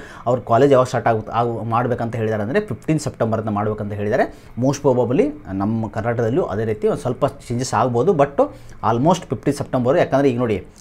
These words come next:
ಸಿಕ್ಸ್ಟೀನ್ತ್ ಇವಾಗ, ಏಯ್ಟೀನ್ ಆದರೆ ಈ, ಈ ವೀಕಲ್ಲಿ ಫಸ್ಟ್ ರೌಂಡ್ ಮುಗಿಯುತ್ತೆ,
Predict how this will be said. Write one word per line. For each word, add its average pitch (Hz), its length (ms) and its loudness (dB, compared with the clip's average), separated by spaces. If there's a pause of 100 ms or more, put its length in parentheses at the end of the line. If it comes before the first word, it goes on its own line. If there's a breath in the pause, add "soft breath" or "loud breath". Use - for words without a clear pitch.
(140)
ಸಿಕ್ಸ್ಟೀನ್ತ್ 135 400 0
ಇವಾಗ, 101 180 0 (160)
ಏಯ್ಟೀನ್ 135 280 0
ಆದರೆ 165 180 2
ಈ, 131 40 0 (200)
ಈ 127 180 2 (160)
ವೀಕಲ್ಲಿ 139 380 2 (100)
ಫಸ್ಟ್ - 220 -4
ರೌಂಡ್ 127 180 0
ಮುಗಿಯುತ್ತೆ, 113 320 -4